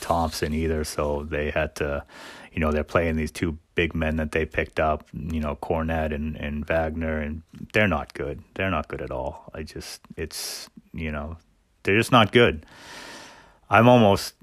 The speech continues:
to the point where, hey, they gave Taco Fall some minutes. Heck, I thought he looked pretty good. I mean, just give him four or five minutes,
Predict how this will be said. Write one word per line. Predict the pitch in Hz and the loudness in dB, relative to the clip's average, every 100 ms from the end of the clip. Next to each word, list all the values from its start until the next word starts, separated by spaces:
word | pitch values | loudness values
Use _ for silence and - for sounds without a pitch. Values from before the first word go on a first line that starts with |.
| _ | _
to | - | -4
the | 95 | -2
point | 82 - 95 87 | 0 4 4 6
where, | 90 85 | 4 6
hey, | 113 101 | 6 6
they | 87 90 | 6 6
gave | 110 95 - - - - - | 6 6 2 -16 -18 -12 4
Taco | 110 95 98 | 6 8 4
Fall | - 95 104 | 4 6 6
some | - 92 85 | 6 2 2
minutes. | 85 90 - - | 2 0 -2 4
Heck, | 107 110 | 4 6
I | 87 | 4
thought | - 110 | 4 6
he | 90 | 6
looked | 82 85 - | 4 -2 0
pretty | 98 85 | 0 2
good. | 95 110 92 | 4 6 4
I | 90 | 2
mean, | 87 82 82 80 | 0 0 0 -2
just | - 80 - - - | -4 -4 -4 -16 -8
give | - 95 92 | 0 0 2
him | 98 110 | 0 0
four | - 87 82 | 0 2 2
or | |
five | - 87 82 | 4 2 2
minutes, | 87 85 85 - - - | 0 -2 -2 -6 -10 -12